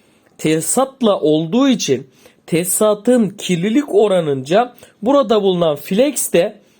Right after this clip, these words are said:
aynı şekilde kirleniyor. Ve bu flex'in çapı çok küçük olduğu için, yani şuradaki çap bir santim bile değil. Kumpasla ölçerseniz sıfır nokta sekiz, e, civarına denk geliyor. Yani bir santim bile yok aslında.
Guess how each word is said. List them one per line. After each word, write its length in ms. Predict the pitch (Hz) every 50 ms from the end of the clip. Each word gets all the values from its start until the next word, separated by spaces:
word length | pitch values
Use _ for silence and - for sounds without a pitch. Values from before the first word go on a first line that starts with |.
| _ _ _ _
aynı 340 | 196 226 254 269 277 254 233
şekilde 500 | - - 208 202 - 180 185 240 269 247
kirleniyor. 720 | - - 214 202 202 196 190 196 196 175 143 120 101 - - - - _ _ _
Ve 260 | 175 214 277 269 269 - _ _ _ _ _ _ _
bu 140 | 180 247 294
flex'in 600 | 285 - 294 262 262 247 - - - 226 208 180
çapı 420 | 185 - - 202 202 202 240 240
çok 320 | 233 - - 277 269 - -
küçük 360 | - - 185 - 254 254 240
olduğu 300 | 247 196 175 139 120 131
için, 300 | 127 120 - - 131 120
yani 400 | 127 143 156 165 170 170 165 139 - - - - - _
şuradaki 540 | _ - - - 285 285 240 277 254 - 233
çap 200 | - - 262 254 -
bir 180 | 175 240 269
santim 520 | 262 - - 254 233 220 202 247 240 233 214
bile 200 | 220 208 196 175
değil. 160 | 170 143 127
Kumpasla 580 | - - 190 208 202 - 254 247 247 - 220
ölçerseniz 720 | 202 190 185 - 254 247 226 - - 175 214 247 240 - - _ _ _ - - _ _
sıfır 420 | - - - 285 233 277 269 233
nokta 260 | 247 247 247 - 294
sekiz, 760 | 269 - - - 233 233 - - 269 269 240 269 269 - - _ - _ _ _ _ _ _ _ _ -
e, 840 | 156 160 160 156 156 156 156 156 151 151 147 147 143 135 135 139 - - - - _ _ _ _ _ _ _ _ _ _ _ _ _ _ 180
civarına 640 | 156 180 233 233 233 226 220 208 220 220 220 180 160
denk 260 | 170 156 147 - -
geliyor. 240 | - 139 135 131 139
Yani 320 | 160 175 196 190 180 156
bir 140 | 185 277 311
santim 580 | 294 - - 240 240 240 233 233 - 254 240 196
bile 140 | 202 220
yok 240 | 262 277 254 - -
aslında. 540 | 147 123 - - - - 113 107 95 -